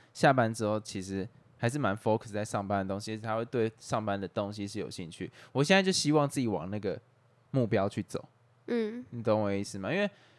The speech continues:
Speaker 1: 我跟你讲，租屋真的很累的点在于说，你有很多自己的兴趣是没有办法使用的。我现在妈光弹个吉他，我可能对面的人就冲过来要揍我了。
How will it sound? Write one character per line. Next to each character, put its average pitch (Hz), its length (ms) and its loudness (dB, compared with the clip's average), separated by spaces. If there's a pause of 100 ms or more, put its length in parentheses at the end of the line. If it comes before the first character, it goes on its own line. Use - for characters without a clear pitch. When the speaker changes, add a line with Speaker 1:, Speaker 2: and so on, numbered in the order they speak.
(300)
Speaker 1:
我 120 100 2
跟 190 140 4
你 247 40 0
讲， 95 240 0 (440)
租 170 300 0
屋 165 40 0
真 151 180 -2
的 135 100 -2
很 110 260 -8
累 95 400 0
的 101 100 2
点 92 240 -4
在 110 200 2
于 - 20 0
说， 110 140 -6
你 123 100 -4
有 131 180 0
很 113 200 -2
多 101 140 0
自 117 220 -6
己 85 180 -8
的 80 160 -8
兴 107 300 -4
趣 101 180 -4
是 104 140 -8
没 101 200 -2
有 90 120 -2
办 90 240 -2
法 90 160 -8
使 - 200 -14
用 71 220 -10 (120)
的。 - 60 -20 (420)
我 139 160 6
现 165 100 4
在 175 80 2
妈 175 160 0
光 160 340 -2
弹 117 220 -2
个 120 100 2
吉 107 220 -6
他， 113 280 -2
我 123 140 -4
可 107 200 -2
能 95 280 -4 (140)
对 135 160 4
面 127 220 0
的 104 40 -2
人 95 220 -2
就 113 80 -4
冲 107 280 -6
过 107 220 0
来 92 60 0
要 101 100 0
揍 101 280 -2
我 52 280 -8
了。 127 120 -14